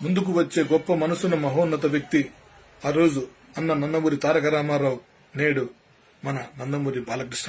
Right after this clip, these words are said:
మాత్రమే. ప్రపంచవ్యాప్తంగా కరోనాతో ఎంతో మంది ఇబ్బంది పడుతున్న నేటి ఇలాంటి పరిస్థితుల్లో రెండు తెలుగు రాష్ట్రాలకు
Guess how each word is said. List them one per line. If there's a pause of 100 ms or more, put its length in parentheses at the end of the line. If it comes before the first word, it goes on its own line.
మాత్రమే. (1500)
ప్రపంచవ్యాప్తంగా (580)
కరోనాతో (100)
ఎంతో (100)
మంది
ఇబ్బంది
పడుతున్న (100)
నేటి (840)
ఇలాంటి
పరిస్థితుల్లో (960)
రెండు
తెలుగు
రాష్ట్రాలకు